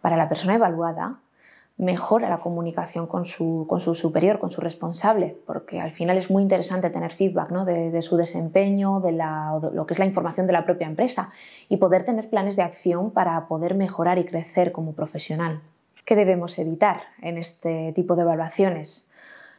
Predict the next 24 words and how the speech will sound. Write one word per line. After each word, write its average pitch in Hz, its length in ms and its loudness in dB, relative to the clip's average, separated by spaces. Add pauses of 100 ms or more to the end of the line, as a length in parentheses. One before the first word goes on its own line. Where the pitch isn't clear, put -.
(260)
Principalmente 262 640 4
no 233 100 0
demorarlo 175 640 -2
por - 140 -4
falta 175 240 0
de 165 80 0
tiempo. 165 360 -2
Es 185 140 -2
un 240 100 2
espacio 208 500 -2
muy 208 220 2
importante 196 480 0
de 196 100 0
comunicación 180 800 -2
que, 175 140 -8
como 165 160 -4
hemos 175 140 -4
comentado 170 400 0
antes, 175 240 0
debe 175 120 2
realizarse 170 600 0
de 165 60 -2
manera 165 360 -2
periódica. 160 560 -4